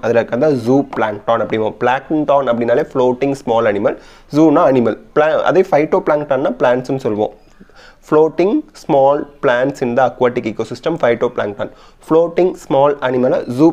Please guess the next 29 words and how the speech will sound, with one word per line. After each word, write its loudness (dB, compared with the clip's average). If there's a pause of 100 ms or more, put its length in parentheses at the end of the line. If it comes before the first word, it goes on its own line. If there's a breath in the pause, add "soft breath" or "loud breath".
பிளாங்க்டான் -2
அப்படின்னு -2
சொல்கிறோம். -4 (260 loud breath)
So 0 (180)
ஜூ 2
பிளாங்க்டான் 0
இந்த 4
வாட்டர் 0
consume -2
பண்ணும்போது 2
அங்கே 2
டி 2
டி 6
டியோட 2
concentration -2
வந்து 0
அப்படியே 0
increase -2
ஆயிடுச்சு -6
பாருங்க, -2
ஜீரோ 2 (100)
பாயிண்ட் -2
ஜீரோ 0
ஃபோர் 0 (120)
parts 0
per 2 (500 loud breath)
million 4
ஆயிடுச்சு, -2 (100)
பில்லியன்லேருந்து 0